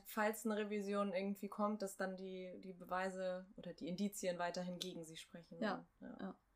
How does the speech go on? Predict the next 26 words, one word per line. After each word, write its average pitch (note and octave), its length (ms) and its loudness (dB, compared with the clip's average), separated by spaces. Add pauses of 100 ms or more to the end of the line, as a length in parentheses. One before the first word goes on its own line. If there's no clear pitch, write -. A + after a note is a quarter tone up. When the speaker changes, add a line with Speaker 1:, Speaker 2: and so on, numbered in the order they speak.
(920)
Speaker 2:
Raffaele F#3+ 600 8
hat A3+ 160 4
dann G3+ 180 8
wohl F#3 160 6
im G#3 160 4
Gefängnis G3+ 480 2
auch E3+ 140 4
nochmal F#3 400 4
einen F3 240 0
Annäherungsversuch E3+ 1300 2
unternommen D#3+ 880 2 (280)
und E3+ 160 -2
hat F3+ 160 0
Amanda E3+ 540 2
Blumen F3 340 6
zu - 140 -2
ihrem D#3+ 240 0
Geburtstag D3 640 0 (120)
geschickt. - 500 0
Ich - 100 -8
finde D#3+ 240 0
das - 140 -2
ehrlich D#3 260 0
gesagt D#3 380 0
auch D3 140 -4
voll D#3 420 0